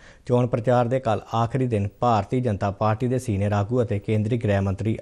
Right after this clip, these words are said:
ਅਮਿਤ ਸ਼ਾਹ ਨੇ ਪਾਰਟੀ ਉਮੀਦਵਾਰ ਕੇਸ਼ਵ ਪ੍ਰਸਾਦ ਮੌਰੀਆ ਦੇ ਹੱਕ ਵਿੱਚ ਕੋਸਾਂਬੀ ਵਿੱਚ ਇੱਕ ਚੋਣ ਰੈਲੀ ਨੂੰ ਸੰਬੋਧਨ ਕੀਤਾ। ਕਾਂਗਰਸ ਦੇ ਸੀਨੀਅਰ ਆਗੂ ਰਾਹੁਲ ਗਾਂਧੀ ਨੇ ਅਮੇਠੀ ਵਿੱਚ ਚੋਣ ਰੈਲੀ ਕੀਤੀ ਅਤੇ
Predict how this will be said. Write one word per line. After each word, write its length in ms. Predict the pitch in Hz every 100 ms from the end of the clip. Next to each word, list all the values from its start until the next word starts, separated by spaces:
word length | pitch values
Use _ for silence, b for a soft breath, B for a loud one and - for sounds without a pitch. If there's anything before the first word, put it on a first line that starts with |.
| 117
ਅਮਿਤ 160 | 123
ਸ਼ਾਹ 280 | 127 113 95
ਨੇ 120 | 92
ਪਾਰਟੀ 440 | 95 - 113 113 143
ਉਮੀਦਵਾਰ 500 | 120 101 95 101 104 B B B _
ਕੇਸ਼ਵ 340 | 139 135 160
ਪ੍ਰਸਾਦ 400 | 156 117 110 98
ਮੌਰੀਆ 380 | 98 107 110 127
ਦੇ 120 | 117
ਹੱਕ 220 | 101 110 107
ਵਿੱਚ 180 | 104
ਕੋਸਾਂਬੀ 580 | - 117 113 113 110 131
ਵਿੱਚ 240 | 117 98 -
ਇੱਕ 200 | 113 113
ਚੋਣ 300 | 117 110 104
ਰੈਲੀ 340 | 104 98 104
ਨੂੰ 140 | 110 123
ਸੰਬੋਧਨ 440 | 123 107 104 98
ਕੀਤਾ। 380 | 95 101 110 95 - B B B B
ਕਾਂਗਰਸ 340 | 131 135 147
ਦੇ 120 | 147 151
ਸੀਨੀਅਰ 300 | 120 107 107
ਆਗੂ 280 | 101 113
ਰਾਹੁਲ 240 | 117 98 101
ਗਾਂਧੀ 280 | 107 104 117
ਨੇ 80 |
ਅਮੇਠੀ 400 | 120 101 95 -
ਵਿੱਚ 220 | 113 117 -
ਚੋਣ 240 | 104 98 95
ਰੈਲੀ 240 | 101 101
ਕੀਤੀ 300 | 120 110 131
ਅਤੇ 240 | 107 101